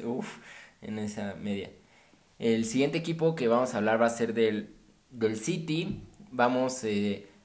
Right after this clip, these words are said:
quisiera yo hablar justamente que el City tiene muchos problemas, pero lo más a destacar es que nada más han metido ocho goles en diez partidos. O sea, es una cifra no baja, bajísima para un equipo de Guardiola. Entonces, lo que realmente necesitan para, yo creo, es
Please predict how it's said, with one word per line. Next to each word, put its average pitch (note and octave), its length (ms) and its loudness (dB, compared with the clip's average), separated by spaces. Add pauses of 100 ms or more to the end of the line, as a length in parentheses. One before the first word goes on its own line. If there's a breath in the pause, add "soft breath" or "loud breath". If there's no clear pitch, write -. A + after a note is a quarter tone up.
(480)
quisiera B2+ 320 2
yo C3 120 4
hablar B2 220 4
justamente A#2+ 500 0
que A#2 260 -6
el C3 100 -2
City F#3+ 220 -4
tiene F3 180 -2
muchos D#3+ 240 0
problemas, B2+ 440 2
pero G#2 340 0
lo A2 280 0
más A#2 440 2
a G#2 120 0
destacar G#2 440 -2
es B2 80 -2
que B2 100 -4
nada B2 120 0
más C3 140 -2
han B2+ 100 -2
metido B2 400 0
ocho C3 300 -2
goles A#2+ 340 2
en G#2 100 0
diez A2 160 0
partidos. A2 600 -2
O - 80 -8
sea, G2+ 220 -2
es A#3 120 -4
una B3 160 -2
cifra A#2+ 380 2
no A2+ 160 2
baja, G#2+ 260 0
bajísima A#2 580 -2
para G2+ 160 -2
un G2+ 100 0
equipo G2+ 280 -4
de G2 80 -2
Guardiola. A2+ 560 0 (360 loud breath)
Entonces, C3+ 360 0
lo C#3 200 2
que C3+ 120 0
realmente D#3+ 360 4
necesitan A#2+ 840 -2
para, G#2 220 2
yo A2 200 0
creo, A#2+ 300 2
es A#2 320 -2